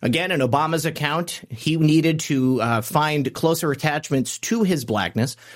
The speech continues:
It sounds truthful, could be very possible, but in Yeager's account, his claims are instrumental and selfish. He grants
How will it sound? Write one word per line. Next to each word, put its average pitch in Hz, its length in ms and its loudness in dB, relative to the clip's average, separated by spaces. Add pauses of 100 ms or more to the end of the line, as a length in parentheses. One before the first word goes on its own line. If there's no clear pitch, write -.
(340)
It - 140 -2
sounds 143 380 -4
truthful, 160 560 -2 (220)
could 156 200 2
be 143 220 2
very 135 360 2
possible, 120 640 -2 (280)
but 151 180 2
in 156 220 0
Yeager's 170 480 0
account, 117 420 -2
his 131 180 -2
claims 170 400 0
are 151 200 -2
instrumental 156 800 0
and 135 180 0
selfish. 180 560 -4
He 156 340 -2
grants 165 500 -2